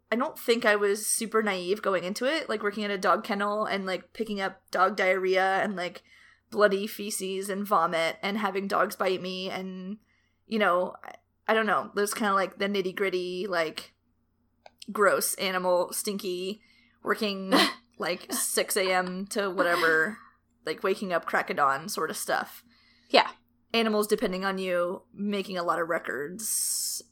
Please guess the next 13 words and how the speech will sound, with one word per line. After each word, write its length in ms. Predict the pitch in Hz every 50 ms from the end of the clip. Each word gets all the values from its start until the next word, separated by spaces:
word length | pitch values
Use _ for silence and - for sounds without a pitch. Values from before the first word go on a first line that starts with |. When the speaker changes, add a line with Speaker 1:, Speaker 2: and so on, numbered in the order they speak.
| - - -
Speaker 1:
being 240 | - 202 180 156 165
really 200 | 147 151 156 156
observational. 840 | - 170 - 226 220 - - - - - - - - - - 226 - _ _ _
So 420 | - - - 254 240 226 226 233 226
Speaker 2:
Mm-hmm. 300 | 240 233 196 175 170 180 202 - _ _ -
Speaker 1:
I 80 | 339
think 220 | 330 392 403 415 -
it 100 | - -
is 180 | 208 214 220 233
what 80 | 254 269
I 100 | 269 277
thought 240 | 277 262 254 254 269
it 160 | 269 -